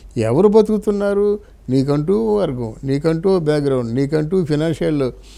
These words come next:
ఆ, ఏంటంటే స-, మ-, ఎమ్యూనిటీస్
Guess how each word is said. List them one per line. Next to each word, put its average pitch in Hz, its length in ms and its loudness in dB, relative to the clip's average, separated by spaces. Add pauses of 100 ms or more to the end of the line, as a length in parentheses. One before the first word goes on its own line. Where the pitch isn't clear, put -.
(260)
ఆ, 147 200 2
ఏంటంటే 147 480 2
స-, 135 460 2 (280)
మ-, 127 520 0 (480)
ఎమ్యూనిటీస్ 170 680 6